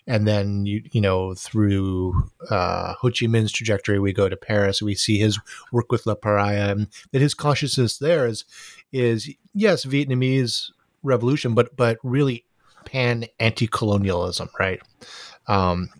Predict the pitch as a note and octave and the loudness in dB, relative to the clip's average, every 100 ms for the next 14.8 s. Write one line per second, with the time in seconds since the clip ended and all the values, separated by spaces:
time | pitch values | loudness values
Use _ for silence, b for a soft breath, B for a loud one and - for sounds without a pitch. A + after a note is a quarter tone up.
0 | - - - G#2 F#2+ F#2+ F#2+ F2+ F2+ F#2 | -18 -14 -2 0 2 2 2 2 2 0
1 | F#2 - - G#2+ G2+ G#2 A#2+ B2+ A2 C3 | -2 -4 0 2 2 0 -2 -2 0 0
2 | - A#2 A2+ G#2+ G2 G#2 F#2+ B B B | 2 0 0 -4 -2 -2 -4 B B B
3 | B B - A2 G2+ F#2+ F#2 A2 A#2 A2 | B B -6 0 2 2 0 2 2 2
4 | A#2 G#2 G#2+ G2+ G2 G2 - - G2 F#2+ | -2 0 0 2 2 0 -6 -2 0 2
5 | F#2+ F#2+ G#2 G2 F#2 F2+ - _ _ - | 2 0 2 2 0 -4 -10 _ _ -10
6 | - G#2 F#2 F2+ F#2 F#2 F2+ F2+ F2+ _ | -6 -4 -2 0 -2 -2 0 -2 -6 _
7 | _ _ _ - G#2+ G#2 - G#2+ G2+ F#2 | _ _ _ -2 0 0 0 0 0 -2
8 | G2 G#2 F2+ F#2 F2 F2+ G2 G2+ G2 F#2+ | -4 -4 -4 -4 -2 -2 0 2 2 2
9 | F#2 F2+ G2+ F#2+ F#2+ - F#2+ F2+ - - | 2 0 -2 -2 -2 0 0 2 0 -4
10 | G2+ F2+ F2+ F2+ B B B B G#2+ G#2+ | -6 -4 -6 -10 B B B B 2 2
11 | - A#2 G2 - G#2 G2 G2+ - G2+ A2 | 0 -2 0 0 0 2 0 -2 0 0
12 | C#3 A#2 G2+ - B B B C3+ B2+ A#2 | 0 0 -2 -6 B B B 0 0 0
13 | - B2+ A#2+ - - C3+ D3 A#2 A2 A#2+ | 0 0 0 -6 -4 0 2 2 -2 -4
14 | B2 G#2 C#3+ E3+ C3 A2+ A#2+ - | -2 0 0 0 0 0 -2 -8